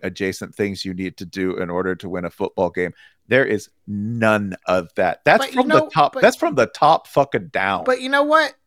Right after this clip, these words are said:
Speaker 2: Th-, I think this is the wrong way to look at it. K-, Kentucky played fucking great.
Speaker 1: They wanted
Speaker 2: Kentucky
Speaker 1: to beat,
Speaker 2: played
Speaker 1: they
Speaker 2: great.
Speaker 1: wanted to beat ass. They wanted to beat ass all game long.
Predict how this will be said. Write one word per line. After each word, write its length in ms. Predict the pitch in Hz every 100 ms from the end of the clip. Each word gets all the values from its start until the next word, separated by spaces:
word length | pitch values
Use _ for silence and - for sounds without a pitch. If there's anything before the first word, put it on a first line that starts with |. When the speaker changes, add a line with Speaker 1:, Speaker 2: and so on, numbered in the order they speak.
| _ _
Speaker 2:
Th-, 140 | 220 -
I 140 | 226
think 240 | 233 254 233
this 200 | 226 190
is 100 | 170
the 120 | 165
wrong 300 | 160 208 233
way 120 | 233
to 60 | 214
look 240 | 175 175
at 180 | 170 160
it. 160 | 151 151 _ _ -
K-, 80 | _ _
Kentucky 640 | - 233 - 233 226 220
played 520 | 214 _ 208 190 180 175
fucking 560 | _ 190 185 185 170 151
great. 440 | 147 160 139 107 _ -
Speaker 1:
They 280 | 127 220
wanted 300 | 311 277 240
Speaker 2:
Kentucky 120 | 254 202
Speaker 1:
to 60 |
beat, 100 | 196 185
Speaker 2:
played 180 | 202
Speaker 1:
they 120 | 180 277
Speaker 2:
great. 100 | 285
Speaker 1:
wanted 260 | 247 196 -
to 80 |
beat 220 | 165 170 165
ass. 540 | 202 160 - - - _ _ _ _
They 140 | 185 294
wanted 320 | 240 226 233
to 80 | 233
beat 180 | 240 247
ass 440 | 277 254 - -
all 220 | 160 233
game 220 | 254 240 240
long. 340 | 262 247